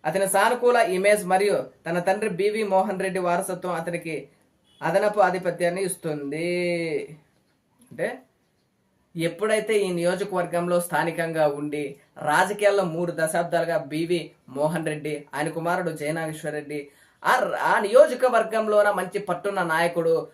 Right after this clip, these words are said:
ఆ నియోజకవర్గంలో చేసిన అభివృద్ధి కార్యక్రమాల విషయంలో కానీ ఏవైతే కానీ ఆమెకు ఈయనతో పోల్చుకుంటే ఈయన లోకల్, ఆమె నాన్ లోకల్, ఆమెకు పెద్దగా పేరు లేదు ఈ నియోజకవర్గంలోనూ. ఒకటే ఒకటి సామాజిక వర్గం అన్న ఒక అంశాన్ని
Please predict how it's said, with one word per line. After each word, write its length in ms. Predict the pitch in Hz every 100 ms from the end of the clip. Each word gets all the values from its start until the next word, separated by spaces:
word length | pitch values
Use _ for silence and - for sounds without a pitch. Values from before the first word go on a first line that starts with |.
| _
ఆ 80 | 156
నియోజకవర్గంలో 800 | 175 185 226 214 208 190 196 196 190
చేసిన 260 | 180 175 175
అభివృద్ధి 420 | 175 147 160 170
కార్యక్రమాల 540 | 170 160 160 160 156
విషయంలో 440 | 151 151 160 156 151
కానీ 220 | 151 151
ఏవైతే 380 | 143 147 143 143
కానీ 320 | 143 135 123 - _ _ _
ఆమెకు 680 | 156 202 254 262 254 277 262
ఈయనతో 380 | 208 220 214 208
పోల్చుకుంటే 580 | - 208 208 208 202
ఈయన 180 | 208 175
లోకల్, 440 | 160 165 175 180 180
ఆమె 360 | 175 143 156
నాన్ 280 | 147 147 170
లోకల్, 320 | 170 160 165
ఆమెకు 260 | 160 165 170
పెద్దగా 300 | 175 175 190
పేరు 360 | 190 180 208
లేదు 200 | 208 202
ఈ 80 | 185
నియోజకవర్గంలోనూ. 880 | 175 180 180 185 180 165 175 175 185
ఒకటే 340 | 165 196 240
ఒకటి 280 | 247 220 190
సామాజిక 560 | 180 156 196 208 214 202
వర్గం 320 | 190 175 185
అన్న 120 | 185
ఒక 120 | 175
అంశాన్ని 640 | 160 160 196 233 247 254